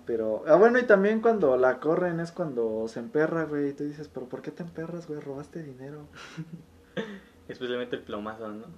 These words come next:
Speaker 1: Sí, y de hecho sacan la escena donde compra la pistola y es como de, "Güey, qué pedo". Pero pues sí se veía que estaba pendejito para comprar armas.
Speaker 2: ¿Por qué?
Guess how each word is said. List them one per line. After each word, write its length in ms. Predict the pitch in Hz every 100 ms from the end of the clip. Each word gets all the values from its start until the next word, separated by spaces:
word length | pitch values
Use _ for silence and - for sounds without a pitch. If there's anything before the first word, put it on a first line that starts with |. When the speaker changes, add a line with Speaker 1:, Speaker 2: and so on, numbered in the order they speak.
| -
Speaker 1:
Sí, 480 | - 127 131 143 139 - 113 127
y 60 |
de 140 | 139 151
hecho 180 | 151 180
sacan 320 | 185 190 185
la 60 |
escena 240 | 131 139 156
donde 180 | 156 110
compra 300 | 123 135 147
la 80 |
pistola 340 | 135 - 127 131
y 60 |
es 100 | 131
como 220 | - 135 117
de, 120 | 113 -
"Güey, 200 | - 156
qué 100 | 165
pedo". 220 | - 147 139 - _ _ _ _ _ - - _ -
Pero 160 | 123 123
pues 120 | 120
sí 100 | 127
se 100 | 127
veía 200 | 123 120
que 80 | 117
estaba 200 | 123 120
pendejito 400 | 110 101 - -
para 100 | _
comprar 280 | - 101 107
armas. 400 | 104 104 104 107 - - _ _ _ _ _ - - -
Speaker 2:
¿Por 160 | 117
qué? 140 | 113